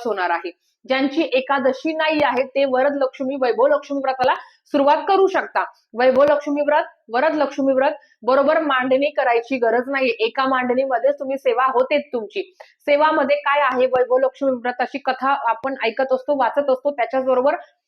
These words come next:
आपण, अ, महालक्ष्मी अष्टकमचं पठण करत असतो, त्याच्यामध्ये फक्त लक्ष्मी सहस्त्रनाम तुम्हाला ऍड करायचं आहे, जे तुम्हाला यू-, YouTube-ला किंवा Google-वर मिळून जाईल. आता,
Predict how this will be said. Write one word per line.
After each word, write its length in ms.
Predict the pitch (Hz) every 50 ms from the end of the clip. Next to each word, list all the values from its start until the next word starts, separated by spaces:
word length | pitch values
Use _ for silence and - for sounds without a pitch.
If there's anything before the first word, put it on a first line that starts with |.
| _ _ _ 226
आपण, 480 | 226 233 240 233 - 285 294 302 320 294 -
अ, 380 | 226 226 226 226 226 226 226 226 220 - -
महालक्ष्मी 600 | 233 269 262 302 320 339 330 339 - 330 320 302
अष्टकमचं 460 | 294 302 330 320 311 285 269 - 294
पठण 220 | 285 277 277 285 294
करत 280 | 285 269 262 262 262
असतो, 240 | 254 254 - 285 285
त्याच्यामध्ये 800 | - - - - _ _ 269 254 254 - 302 294 269 254 277 294 285 294
फक्त 300 | 277 - - - - 294 302 320 311 - - _ _ -
लक्ष्मी 540 | 226 262 269 277 - - 339 320 320 349 349
सहस्त्रनाम 640 | 359 339 269 254 - - 302 294 285 277 269 269 285
तुम्हाला 560 | - 277 262 262 254 262 269 - - 269 277
ऍड 80 | 285
करायचं 400 | 285 277 262 247 240 240 233 262
आहे, 80 | 254 233
जे 100 | 247 254
तुम्हाला 320 | 254 262 247 247 247 254 254 262
यू-, 560 | 269 269 262 - _ _ _ _ - 226 285
YouTube-ला 360 | 302 302 339 302 254 269 254
किंवा 300 | 254 254 - 262 247 247
Google-वर 540 | 240 220 240 247 214 240 240 226 220 233 349 370 - _ -
मिळून 280 | 208 226 208 190 185
जाईल. 160 | 165 - 320 311 - _ _ _ _ _ _ _ _ _ _ _ _ _ _ _ _ _ _ _ _ -
आता, 400 | 214 247 - 320 269 202 -